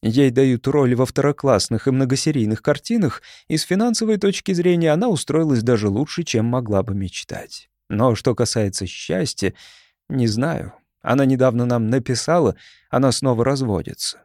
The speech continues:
Но, может быть, это и есть то, что ей нужно. Но хватит о Руфи, я опережаю события. Все время, вплоть до пламени над Францией, мы с Майком хотя и работали вместе, но ставили перед собой разные конечные цели.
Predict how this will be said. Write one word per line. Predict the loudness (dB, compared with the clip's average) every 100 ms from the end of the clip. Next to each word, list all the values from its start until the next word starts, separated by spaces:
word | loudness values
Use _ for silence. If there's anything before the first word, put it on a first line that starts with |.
| _
Но, | -2 2 2
может | 2 0 0
быть, | -2 -4 -10 -8
это | -6 -4
и | -4
есть | -2 -2 -2 -2
то, | -2
что | -2 -4
ей | -2 -4
нужно. | -4 -10 -14 -20 _ _ _ _ -6
Но | 0 2 2
хватит | 2 0 0 -4
о | -2
Руфи, | -2 -2 -6 -8 -20 -20 -2
я | 2 2
опережаю | 2 0 0 -2 -2
события. | -4 -4 -8 -12 -20 -20 _ _ _ _
Все | 2 2
время, | 4 2 0 -4 -10 -20 _
вплоть | -6 2 2 4
до | 0
пламени | 2 2 4 2
над | 0 0
Францией, | 0 0 0 0 0
мы | 0 -2
с | 0
Майком | 0 0 -2
хотя | 0 0 2
и |
работали | 2 2 2 0 -2
вместе, | -2 -2 -2 -2 -6 -6 -20 -10
но | -2 -2
ставили | 0 -2 0 -2
перед | -2 -2
собой | -2 0 0
разные | 2 2 0 -2 -2
конечные | -2 -2 -4 -6 -8
цели. | -8 -8 -10 -12